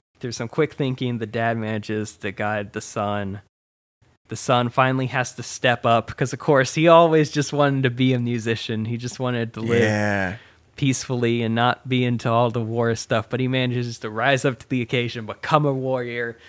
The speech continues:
Speaker 1: defeat his dad's former partner, plant all the bombs, and then boom, the ship blows up.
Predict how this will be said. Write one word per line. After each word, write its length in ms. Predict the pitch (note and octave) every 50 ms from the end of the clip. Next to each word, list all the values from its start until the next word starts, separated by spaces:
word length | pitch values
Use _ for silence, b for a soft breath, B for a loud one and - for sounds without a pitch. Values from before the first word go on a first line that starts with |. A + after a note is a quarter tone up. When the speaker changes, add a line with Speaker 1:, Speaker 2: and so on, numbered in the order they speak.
| b b b b
Speaker 1:
defeat 380 | - A#2+ - - E3+ F3+ D#3 C3
his 180 | B2 D3+ C#3 B2
dad's 300 | - C#3 C3+ C3+ B2+ -
former 360 | - - C#3 C3 B2+ B2 A#2+
partner, 520 | - - - B2+ B2 B2 B2+ B2 A#2 A2+ B B B B
plant 300 | - - D3+ D#3 D3+ C#3+
all 100 | C#3+ C#3+
the 100 | C3 B2+
bombs, 480 | - - C3+ C3 C3 B2+ B2+ B2 -
and 140 | B2 G#2+ A2
then 240 | A2+ A2+ A2 A2 G#2+ - _
boom, 420 | - D#3+ E3 E3 D#3 D3 C#3+ C#3
the 120 | B2+ B2+
ship 400 | A#2+ - - - C3+ B2 B2+ -
blows 440 | - A2+ A2+ A#2 A2+ A2+ A2 G#2 -
up. 300 | A#2 G#2+ G#2 G2+ F#2+ -